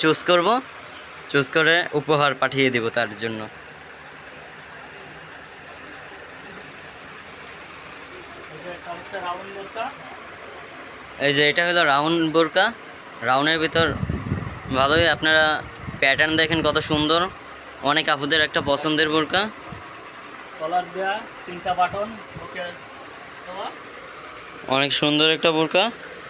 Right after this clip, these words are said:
Speaker 1: দেখেন, রাউন্ডও অনেক সুন্দর, অনেক বড়। দেখছেন, এটার দাম কীরকম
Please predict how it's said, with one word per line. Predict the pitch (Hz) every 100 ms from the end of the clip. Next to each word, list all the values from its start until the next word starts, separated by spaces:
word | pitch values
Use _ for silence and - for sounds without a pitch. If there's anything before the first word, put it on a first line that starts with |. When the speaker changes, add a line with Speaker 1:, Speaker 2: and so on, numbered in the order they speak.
| - - - 131
Speaker 1:
দেখেন, | 135 117 101 - - - - 120
রাউন্ডও | 131 151 165 165
অনেক | 160 156 - - - - - - - - - - -
সুন্দর, | 139 139 147 156 160 151
অনেক | 147 143 120 120
বড়। | 127 143 175 190 - - - - 117
দেখছেন, | 135 - 151 117 101 - - - - - -
এটার | 151 180 175
দাম | 185
কীরকম | 185 190 196